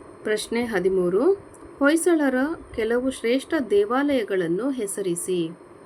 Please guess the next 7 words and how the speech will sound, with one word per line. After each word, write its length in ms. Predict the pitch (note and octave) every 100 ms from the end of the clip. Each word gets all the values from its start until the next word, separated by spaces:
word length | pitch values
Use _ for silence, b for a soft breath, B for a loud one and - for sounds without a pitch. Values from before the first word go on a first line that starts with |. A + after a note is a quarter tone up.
| - - - -
ಉತ್ತರ, 280 | F#3+ - F3+ G3 F4+ - - - - -
ಹೊಯ್ಸಳರ 520 | C#4+ E4 E4+ C#4+ B3+ B3+
ಶ್ರೇಷ್ಠ 440 | B3+ G#3+ A3+ - C4 F#3+
ದೇವಾಲಯಗಳೆಂದರೆ 1300 | F#3 F#3+ A#3+ D4 C4 G#3 F#3 F3 F3 F3+ G#3 F4+ - - - - -
ಚೆನ್ನಕೇಶವ 760 | A#3 B3 C#4 C#4+ C#4+ C#4+ D4 C#4+ G#3
ದೇವಾಲಯ 580 | F#3+ F#3+ F#3 F3+ F#3+ C4+ F4+ -
ಬೇಲೂರು, 720 | F#3 F#3+ F#3 F3+ F3 F3+ D4